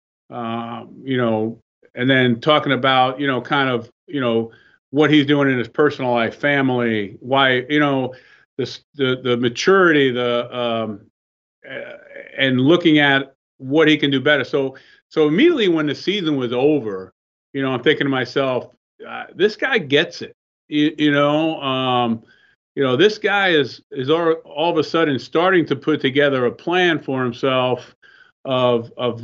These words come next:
how he, what he wants to do in the offseason, what he wants to do when he comes back, and en-, is envisioning himself,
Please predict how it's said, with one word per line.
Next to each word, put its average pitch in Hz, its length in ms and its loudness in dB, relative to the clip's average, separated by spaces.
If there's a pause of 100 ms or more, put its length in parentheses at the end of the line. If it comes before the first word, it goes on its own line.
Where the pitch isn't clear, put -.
how 165 320 2
he, 156 100 6
what 151 340 2
he 170 100 6
wants 160 220 2
to 151 80 -8
do 143 160 -2
in 139 100 -2
the 139 60 -2
offseason, 139 540 -2
what 160 160 2
he 156 40 4
wants 147 220 0
to 139 80 -4
do 135 180 2
when 135 120 2
he 123 60 0
comes 131 260 -2
back, 131 440 2
and 120 140 0
en-, 113 240 -2
is 123 240 -2
envisioning 120 800 2
himself, 107 640 -10